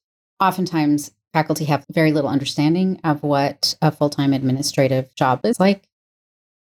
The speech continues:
So I think it's even easier in that case to demonize because it's an unknown.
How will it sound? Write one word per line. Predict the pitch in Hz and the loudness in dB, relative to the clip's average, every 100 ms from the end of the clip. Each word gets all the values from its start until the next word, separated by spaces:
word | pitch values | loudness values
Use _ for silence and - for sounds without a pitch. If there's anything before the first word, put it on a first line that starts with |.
| - | -16
So | - 165 151 143 | -2 2 2 -2
I | 151 | -4
think | 165 151 | 0 2
it's | 143 - | 0 -2
even | 165 139 139 - | -2 0 -2 0
easier | 175 147 135 | 0 2 0
in | - 139 | 0 0
that | 131 - | 0 -2
case | 139 - | -4 -2
to | - | -6
demonize | 147 131 131 123 123 - - _ _ _ _ | -2 0 2 0 0 -4 -16 _ _ _ _
because | 180 175 156 | -2 0 -2
it's | 175 180 | -2 -2
an | 185 | 0
unknown. | 202 254 151 117 | 2 0 -2 -8